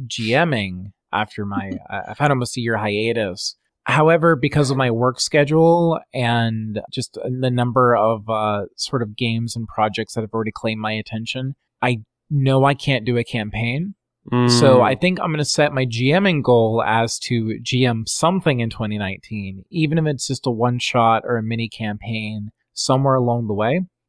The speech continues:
Speaker 3: I have a suggestion.
Speaker 1: Okay. <laughs> Uh, I, I guess actually I, I have done G M ing recently, kind of, sort of. <laughs>
Speaker 3: Okay.
Speaker 1: And I, I did do the I P M things too, but
Speaker 3: Yeah,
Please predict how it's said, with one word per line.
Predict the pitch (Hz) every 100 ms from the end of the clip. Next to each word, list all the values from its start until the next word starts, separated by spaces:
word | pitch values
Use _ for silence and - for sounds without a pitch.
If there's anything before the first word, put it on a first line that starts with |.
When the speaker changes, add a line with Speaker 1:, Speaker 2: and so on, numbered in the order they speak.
| _ _ _
Speaker 3:
I | 120 110
have | 113 117
a | 117
suggestion. | 123 113 110 - - - _ _ _ _ - 135
Speaker 1:
Okay. | - 131 110 135 -
<laughs> | - _ -
Uh, | 131 131 131
I, | 190 220
I |
guess | 214 226
actually | 240 - 226 185
I, | 185
I |
have | 175 254
done | 208 175
G | 147 170
M |
ing | 170 151 135 127 _ -
recently, | 170 180 - 143 131 120 -
kind | 151 151 147
of, | 123 110 - _
sort | - 143 139
of. | 139 - -
<laughs> | 277 - 494
Speaker 3:
Okay. | 180 120 - - -
Speaker 1:
And | 151
I, | 160 165
I |
did | 151 147
do | 143
the | 139
I | 123
P | 120 120
M | 113 107
things | 110 98 95 -
too, | - 85 90 - -
but | 120 107 98 -
Speaker 3:
Yeah, | 120